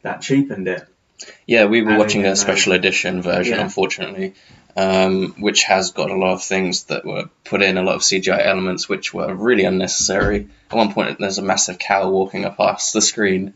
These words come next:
Speaker 1: Yeah.
Speaker 2: and blocks the whole image.
Speaker 1: That
Speaker 2: Why
Speaker 1: wasn't
Speaker 2: did you
Speaker 1: me walking past the projector while we were watching it.
Speaker 2: No, no.
Speaker 1: No.
Speaker 2: <laughs> Oh my God.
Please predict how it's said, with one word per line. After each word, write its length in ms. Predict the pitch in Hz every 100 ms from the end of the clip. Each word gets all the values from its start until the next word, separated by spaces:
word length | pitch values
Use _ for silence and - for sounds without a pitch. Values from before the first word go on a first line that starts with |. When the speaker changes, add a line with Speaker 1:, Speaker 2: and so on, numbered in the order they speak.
| _
Speaker 1:
Yeah. 220 | 117 104
Speaker 2:
and 160 | 98 90
blocks 300 | 107 92 -
the 100 | 95
whole 360 | 98 98 98 -
image. 320 | 107 101 95
Speaker 1:
That 140 | 117 110
Speaker 2:
Why 100 | 113
Speaker 1:
wasn't 220 | - 113
Speaker 2:
did 80 | 110
you 60 |
Speaker 1:
me 100 | 104
walking 360 | 101 101 98 101
past 240 | 101 101
the 60 | 101
projector 380 | 92 90 90 95
while 180 | 95 95
we 80 |
were 80 | 95
watching 300 | 90 - 82
it. 140 | 92 95
Speaker 2:
No, 180 | 107
no. 80 | 95
Speaker 1:
No. 640 | 104 - 123 - 156 156 170
Speaker 2:
<laughs> 1400 | - - _ - - _ _ _ - - - - - -
Oh 180 | 226 165
my 80 | 131
God. 260 | 131 113